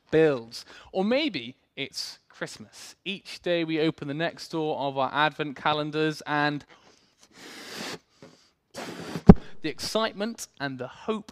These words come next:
and the anticipation, it builds and builds. Or maybe it's your football team and you can't wait for them to win the title or maybe not get relegated or finish in the top four if you're lucky, Arsenal. And the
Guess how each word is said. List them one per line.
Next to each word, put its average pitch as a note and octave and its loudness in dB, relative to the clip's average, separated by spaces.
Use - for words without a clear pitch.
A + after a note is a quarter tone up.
and C3 -18
the C#3 -14
anticipation, F3 -8
it - -16
builds F#3 0
and C#3 -2
builds. G#3+ 6
Or G3+ 0
maybe B3 2
it's - 0
your F3+ 0
football - -2
team A#2 -14
and C#3+ -8
you D#3+ -6
can't G3+ 4
wait F3 2
for - -4
them B2+ 4
to D3+ -2
win F3 4
the F3 2
title E3+ -2
or C#3+ -2
maybe C#3+ 0
not D#3+ 0
get D#3+ 2
relegated D3+ 2
or D#3 0
finish G#3+ 6
in G3+ 4
the F#3 4
top - 2
four F#3 2
if D3+ -6
you're E3 -4
lucky, E3 0
Arsenal. D#3+ 0
And E3+ 2
the F3 -2